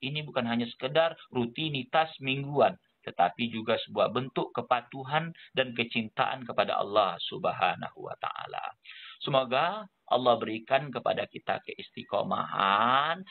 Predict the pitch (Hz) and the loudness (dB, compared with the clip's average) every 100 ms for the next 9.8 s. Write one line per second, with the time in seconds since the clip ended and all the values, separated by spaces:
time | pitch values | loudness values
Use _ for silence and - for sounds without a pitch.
0 | - 113 107 104 98 95 98 104 127 156 | 0 2 2 -2 -6 -4 -4 -2 -2 -2
1 | 123 123 117 113 113 117 117 - 117 117 | -4 0 2 2 0 -2 -4 -2 0 2
2 | 120 - 101 98 104 95 113 123 113 95 | 2 0 0 -2 -2 4 4 4 0 -2
3 | 95 92 92 90 95 98 98 95 - _ | 2 4 4 0 -4 -4 -4 -6 -14 _
4 | _ - - - 87 - 98 85 - 110 | _ -12 -6 -2 -2 0 0 0 0 0
5 | 123 156 190 220 - _ 170 185 190 151 | 2 0 -4 -8 -16 _ -2 0 0 0
6 | - - _ _ 117 98 104 110 139 151 | -2 -14 _ _ 0 0 2 2 2 0
7 | - - 110 101 - 127 143 175 170 - | -4 0 2 2 -2 0 0 -2 -12 -6
8 | 120 110 98 98 117 139 - 117 98 95 | -4 -2 -2 -2 -4 -10 -10 -2 2 4
9 | 120 113 113 123 127 120 117 104 | 2 2 2 2 2 -2 -4 -6